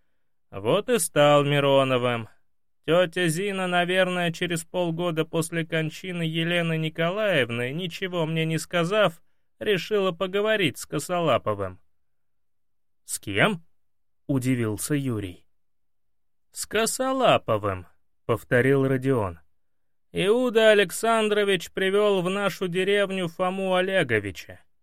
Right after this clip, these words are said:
Последний был нищетой голимой, он поселился в летней кухне у Зинаиды.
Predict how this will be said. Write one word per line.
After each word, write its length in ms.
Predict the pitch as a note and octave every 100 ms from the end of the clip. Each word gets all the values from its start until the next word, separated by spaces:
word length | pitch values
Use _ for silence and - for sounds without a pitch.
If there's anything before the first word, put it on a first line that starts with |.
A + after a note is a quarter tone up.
| _ _ _ _ _ _ -
Последний 680 | A#2+ - D#3 F#3+ G3+ G3+
был 260 | F#3+ G3+ G3
нищетой 680 | G3 F3+ - F#3+ G#3+ G#3+ G3+
голимой, 760 | G3+ G3 G3 F3+ B2+ G#2 - _
он 300 | - F3 F3+
поселился 800 | E3 E3 F3+ F3+ G3 F#3+ E3+ F#3
в 60 | F3
летней 420 | F#3+ F#3 F3 F3+
кухне 480 | E3+ G#3+ E3 D3 C#3+
у 60 | C3+
Зинаиды. 760 | D#3+ F3 F3+ F3+ C#3+ G2+ F#2